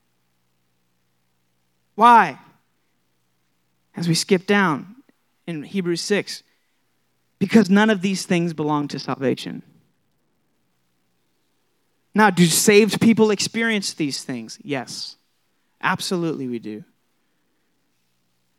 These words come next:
But they are not saved because of these things. You are not saved because of your experiences.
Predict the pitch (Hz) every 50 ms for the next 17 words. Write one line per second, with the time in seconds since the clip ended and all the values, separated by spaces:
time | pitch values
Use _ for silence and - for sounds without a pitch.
0 | _ _ _ _ _ _ _ _ 175 165 180 180 170 165 175 190 208 220 - -
1 | - - - 190 160 156 160 165 175 - 190 - - 196 - - 185 - 240 220
2 | 180 180 151 143 151 135 127 - - - 135 127 123 113 110 - - - - _
3 | _ _ _ _ _ _ _ _ _ _ _ _ _ _ _ _ _ _ _ _
4 | _ _ _ _ _ _ _ _ _ _ _ _ _ _ _ _ - 190 196 190
5 | 185 190 202 233 254 - - - - 240 233 214 202 202 185 165 170 196 - 208
6 | 196 180 190 175 165 185 185 175 - - - - 202 202 190 185 170 156 131 -
7 | - 107 98 98 - - -